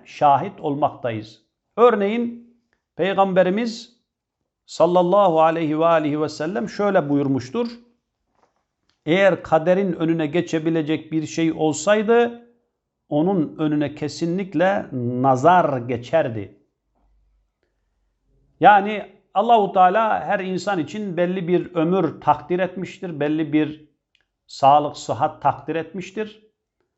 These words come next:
Ancak Allahu Teala insanların ömrünü, insanların sağlıklarını, sıhhatlerini de şartlara, koşullara bağlamıştır. Bir takım, e,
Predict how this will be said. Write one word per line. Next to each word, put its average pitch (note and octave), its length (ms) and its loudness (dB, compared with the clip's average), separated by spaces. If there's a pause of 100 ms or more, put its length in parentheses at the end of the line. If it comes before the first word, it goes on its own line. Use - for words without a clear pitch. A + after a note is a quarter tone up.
(680)
Ancak G#3 520 2 (360)
Allahu G#3+ 380 0
Teala F3 300 2
insanların F3 760 -2
ömrünü, E3 480 -2
insanların D#3+ 1040 -2 (1300)
sağlıklarını, D3+ 760 2
sıhhatlerini D#3+ 840 -4
de C4 320 0 (400)
şartlara, E3 720 2
koşullara D#3+ 880 -2 (380)
bağlamıştır. C#3+ 920 2 (180)
Bir D#3 180 -10
takım, D#3+ 640 -6 (560)
e, A2+ 380 -4